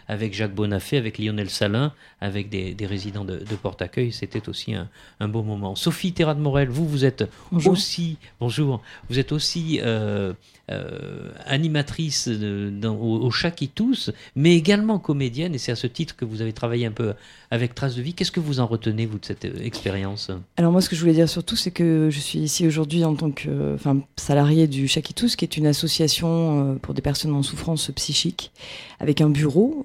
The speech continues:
Speaker 2: euh, qui est constitué par ces personnes-là. Euh, on est trois, trois salariés, donc il y a, euh,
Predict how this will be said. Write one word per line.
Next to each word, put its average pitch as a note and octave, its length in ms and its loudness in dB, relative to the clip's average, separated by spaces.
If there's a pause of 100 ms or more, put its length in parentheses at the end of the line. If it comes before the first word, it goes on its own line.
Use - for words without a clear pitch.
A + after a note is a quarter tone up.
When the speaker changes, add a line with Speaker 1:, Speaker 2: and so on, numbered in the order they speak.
Speaker 2:
euh, C3+ 320 2 (340)
qui C3+ 180 0
est B2 40 0
constitué C#3 580 0
par - 300 -4
ces - 240 -2
personnes-là. C#3 720 2 (800)
Euh, C#3 640 4
on D3+ 140 4
est C#3+ 280 8
trois, F3+ 480 6
trois - 180 2
salariés, E3+ 640 6
donc D#3 400 2
il D3+ 40 2
y - 40 4
a, C#3 80 4
euh, C#3+ 200 4